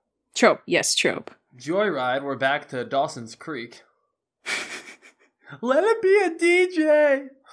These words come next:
Speaker 1: That, oh man, I freaking love the cool kids, though. They're, like, they're so <laughs> nice.
Speaker 2: They are.
Speaker 1: Just nice people. It, like, takes Steven out 'cause they know he's really stressed out, and, you
Speaker 2: I
Speaker 1: know
Speaker 2: lo-, I love how we actually get,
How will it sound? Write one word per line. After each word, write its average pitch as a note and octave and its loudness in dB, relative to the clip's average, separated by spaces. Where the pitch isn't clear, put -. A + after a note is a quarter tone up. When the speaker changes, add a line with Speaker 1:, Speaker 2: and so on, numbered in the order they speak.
Speaker 1:
That, E4+ 8
oh G#3 2
man, F#3+ 0
I A#3 2
freaking G#4 4
love G3 4
the F3+ 0
cool F#3 0
kids, F3+ -2
though. E3+ 2
They're, F#3+ 6
like, C#4+ 6
they're F#4 8
so G4 8
<laughs> B4 8
nice. - 4
Speaker 2:
They C#3+ -6
are. A2 -4
Speaker 1:
Just - 0
nice F4 6
people. D4+ 4
It, A3 2
like, D4 2
takes F4+ 4
Steven F#4 4
out E4 6
'cause C#4 -2
they B3 2
know A3+ 4
he's D4 2
really C#4+ 0
stressed A3+ 0
out, G#3+ 6
and, G3 -2
you A#3 2
Speaker 2:
I A#3 4
Speaker 1:
know A#3 4
Speaker 2:
lo-, C3 -8
I C3+ -8
love C3 -6
how F3 -6
we D3 -4
actually B2+ -8
get, A#2 -10